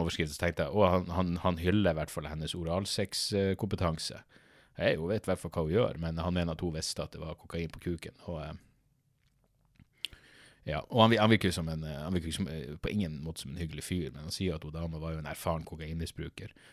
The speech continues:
som visste hva hun gjorde. Eh, gubben hennes på den andre siden sier at, eh, kona aldri rørte hverken narkotika eller alkohol. Det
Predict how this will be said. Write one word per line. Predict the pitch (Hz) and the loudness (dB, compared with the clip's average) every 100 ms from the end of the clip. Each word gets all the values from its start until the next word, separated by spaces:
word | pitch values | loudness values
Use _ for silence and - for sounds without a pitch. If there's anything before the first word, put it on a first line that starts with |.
| - | -12
som | - | -2
visste | 113 208 | 0 2
hva | 202 139 | 4 6
hun | |
gjorde. | 82 - - _ _ _ _ - - _ _ | 4 -2 -12 _ _ _ _ -20 -20 _ _
Eh, | 78 76 73 76 80 80 82 85 | -8 -6 -6 -8 -8 -8 -8 6
gubben | 110 160 - | 10 12 12
hennes | 85 85 87 | 10 0 0
på | |
den | 85 82 | 0 2
andre | 82 - | 2 0
siden | 80 76 71 - | -2 -2 -4 -4
sier | - 92 82 78 | 0 2 2 0
at, | - | -4
eh, | 73 - | -6 -2
kona | 104 92 82 | 2 4 4
aldri | 98 87 | 4 4
rørte | 82 87 87 | 4 4 2
hverken | 80 85 | -2 -2
narkotika | 85 110 110 - | 0 0 0 -2
eller | 78 71 | -4 -6
alkohol. | - 85 69 | -6 -8 -6
Det | - | -8